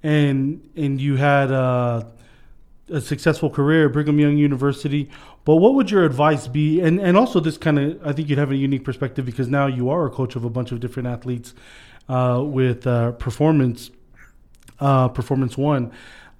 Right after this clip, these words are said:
Um, but what would your advice be to the athlete that's, that they're out there, they're, they're busting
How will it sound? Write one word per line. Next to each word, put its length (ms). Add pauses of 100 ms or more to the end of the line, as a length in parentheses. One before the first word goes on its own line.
Um, 640 (640)
but 120
what 160
would 140
your 140
advice 300
be 140
to 160
the 140
athlete 520
that's, 400 (540)
that 200
they're 180
out 220
there, 160
they're, 340 (380)
they're 140
busting 640